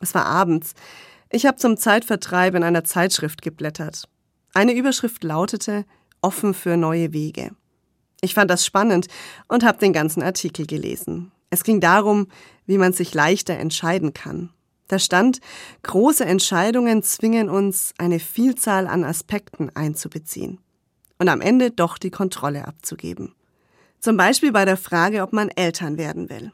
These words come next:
Wow, das war genau mein Thema. Die Autorin sagt,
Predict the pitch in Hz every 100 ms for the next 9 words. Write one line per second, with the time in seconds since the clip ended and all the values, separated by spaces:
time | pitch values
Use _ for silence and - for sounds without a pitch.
0 | _ _ _ _ - 180 180 156 165 185
1 | _ - 185 214 214 185 175 180 175 208
2 | 214 185 196 190 - 165 160 - 220 _
3 | _ _ _ _ _ - _ - 202 196
4 | 226 277 269 240 233 254 - -